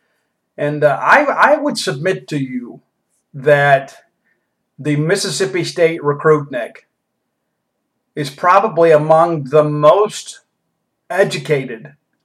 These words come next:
about the process and about players than anybody in the Southeastern Conference. The folks at Alabama do a great job. There's some other people that do a good job, but I, I submit there are some other fans out there that, um, likely get surprised by stuff.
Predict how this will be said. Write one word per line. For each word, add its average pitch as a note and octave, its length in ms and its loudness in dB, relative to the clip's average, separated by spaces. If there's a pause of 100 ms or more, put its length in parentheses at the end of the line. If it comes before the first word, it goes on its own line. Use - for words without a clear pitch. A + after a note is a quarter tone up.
about D3 300 0
the B2 60 -14
process E3 640 2
and D#3 100 -4
about B2+ 220 -2
players D3 520 -2
than C#3 100 -10
anybody D#3 440 0
in C#3 100 -6
the C3 60 -8
Southeastern C3+ 520 -6
Conference. B2 400 -10
The C#3+ 80 -14
folks G#3+ 320 2
at F3+ 80 0
Alabama F#3+ 400 4
do F#3 100 0
a - 40 -10
great F3+ 200 0
job. F3 460 0 (500)
There's C#3+ 160 -4
some D3+ 100 0
other E3 160 6
people F#3 260 -2
that D#3+ 100 -10
do F3+ 120 -4
a E3+ 60 -6
good E3 160 -6
job, D3 380 2
but C#3+ 100 -4
I, C3 240 0
I F3+ 140 4
submit E3 420 -6
there D#3 160 4
are D3 60 2
some D3 200 -4
other A3 200 2
fans D#3 400 0
out D3 260 0
there B2+ 360 0 (640)
that, C#3+ 400 2
um, C3+ 600 4 (680)
likely G#3+ 520 2
get F#3 240 -2
surprised C#3 880 -2 (260)
by B2+ 200 2
stuff. - 560 -10